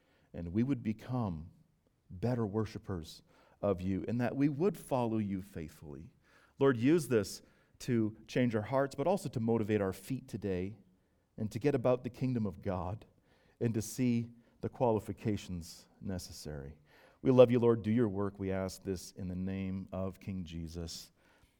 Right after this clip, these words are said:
Amen. So to qualify for heaven,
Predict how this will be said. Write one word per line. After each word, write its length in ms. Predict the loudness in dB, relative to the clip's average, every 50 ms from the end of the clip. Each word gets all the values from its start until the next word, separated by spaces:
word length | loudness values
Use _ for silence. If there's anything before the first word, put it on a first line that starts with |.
| _ _ _ -14 -10
Amen. 520 | -8 -8 -8 -8 -8 -10 -12 -12 -14 -18 -20 _ _ _ _ _ _ _ _ _ _ _ _ _ _ _ _ _ _ _ _ _ _ _ _ _
So 120 | -4 -2
to 80 | -2 0
qualify 460 | 4 6 6 6 6 6 4 2 2
for 340 | 2 2 4 4 4 4 2
heaven, 340 | 2 2 2 2 0 -2 -6